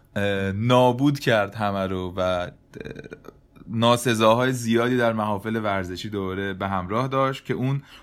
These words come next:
بازی مهمایی بود که ما هفته پیشم بهشون اشاره کرده بودیم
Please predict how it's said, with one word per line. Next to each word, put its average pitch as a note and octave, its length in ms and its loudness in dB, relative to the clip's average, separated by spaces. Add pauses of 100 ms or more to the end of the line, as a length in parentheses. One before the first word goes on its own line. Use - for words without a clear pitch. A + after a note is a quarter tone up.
بازی A#2+ 340 4
مهمایی A#2+ 580 2
بود C#3+ 180 -2
که C#3 100 -4
ما B2+ 140 0
هفته B2 340 -2
پیشم B2 380 -4
بهشون A2+ 300 -6
اشاره G#2+ 320 -4
کرده G#2 360 -2
بودیم C3+ 460 -4